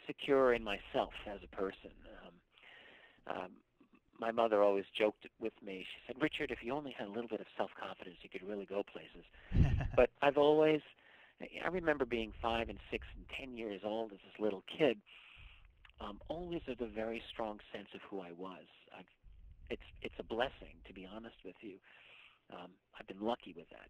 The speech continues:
Speaker 1: And what that's allowed me to do is I, I don't really feel a need. Um, I don't have an insecurity that forces me into having to come down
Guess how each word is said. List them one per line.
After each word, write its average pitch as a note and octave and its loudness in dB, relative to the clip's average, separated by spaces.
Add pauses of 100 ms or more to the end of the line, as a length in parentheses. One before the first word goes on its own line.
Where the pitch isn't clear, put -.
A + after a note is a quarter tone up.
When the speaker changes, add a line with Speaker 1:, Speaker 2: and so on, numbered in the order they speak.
Speaker 1:
And G#2+ -10 (760)
what D3 6
that's C3+ 4
allowed B2+ 6
me A2+ -4
to G#2 -2
do A2+ 0
is G2 -6 (200)
I, B2 -2 (120)
I C#3+ 4
don't E3+ 2
really B2+ 0 (120)
feel B2+ 0
a G#2 -2
need. G#2+ -12 (1160)
Um, G2 -6 (1120)
I C3 4
don't D3 4
have C#3 2
an A2+ -4
insecurity B2 -2
that G2 -6 (200)
forces A2+ -4 (100)
me F#2+ -12
into G2 -12 (580)
having A2+ -2
to G#2 -8
come G2+ -8
down F#2+ -8